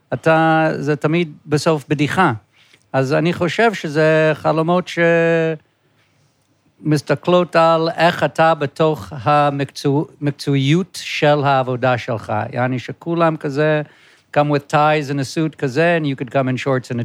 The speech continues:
t-shirt. אה, אתה הטיפוס כזה, ואתה חוקר את העניין הזה, שאני, אני אמור להיות ככה, הנה בא ביל גייטס, הוא פו-, הוא, הוא פוטר אותי, אבל מה, אני, אני אפילו לא עובד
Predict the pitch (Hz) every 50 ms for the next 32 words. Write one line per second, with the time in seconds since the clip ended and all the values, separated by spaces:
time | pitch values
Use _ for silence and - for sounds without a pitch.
0 | - - 127 104 - - 110 107 101 - - 147 147 151 151 151 147 147 143 -
1 | 143 139 131 - 165 160 147 - - 170 151 - 180 175 156 - - 175 160 160
2 | 190 190 202 202 202 196 - - - - - - _ _ - 131 139 135 - 170
3 | 170 175 180 185 180 170 135 185 190 165 - 240 233 208 185 - 170 170 175 170
4 | 190 202 208 202 185 156 139 131 120 - - 139 135 135 135 135 135 - 135 135
5 | 135 135 135 156 196 214 214 208 202 185 - - 160 147 - - 143 139 139 139
6 | 143 151 160 165 160 147 139 139 131 139 135 127 135 156 151 147 135 131 123 127
7 | 123 - - - - - - _ _ _ _ _ _ _ - _ _ - _ 156
8 | 151 147 - - 185 185 - _ - 196 180 180 160 - 185 180 185 156 - 180
9 | 175 - 220 269 302 269 226 160 - 147 135 127 123 135 135 135 135 160 202 202
10 | 156 143 135 135 135 139 139 139 139 135 131 135 135 143 139 143 156 175 175 170
11 | 160 - 240 247 254 254 254 254 254 254 277 269